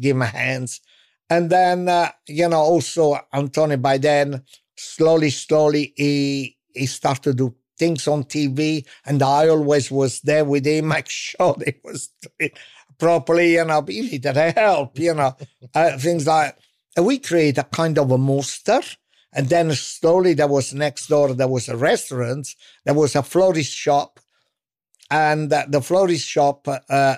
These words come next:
it was closed, it was belong to Christina Smith, what a lovely lady.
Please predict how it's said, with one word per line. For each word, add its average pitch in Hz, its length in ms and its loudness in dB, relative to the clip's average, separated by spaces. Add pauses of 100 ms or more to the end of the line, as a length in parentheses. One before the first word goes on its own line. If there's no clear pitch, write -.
(100)
it 143 60 -2
was 143 200 0
closed, 170 440 2
it 170 140 -2
was 139 160 0
belong 135 460 -2 (320)
to 147 80 0
Christina 143 520 -2
Smith, 151 540 -6 (240)
what 143 200 0
a 120 80 2
lovely 120 420 -6
lady. 120 580 -6